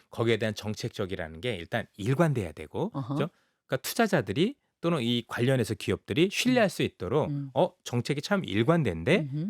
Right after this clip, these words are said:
Speaker 1: 그래서 그다음에 "참 지속성이 있는데?" 요런 모습들을 보여줘야 될 것 같아요. 그래서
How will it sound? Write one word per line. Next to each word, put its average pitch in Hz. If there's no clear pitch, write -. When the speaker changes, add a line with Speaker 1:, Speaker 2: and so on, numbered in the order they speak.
Speaker 1:
그래서 135
그다음에 123
"참 214
지속성이 160
있는데?" 107
요런 185
모습들을 113
보여줘야 101
될 78
것 -
같아요. 82
그래서 87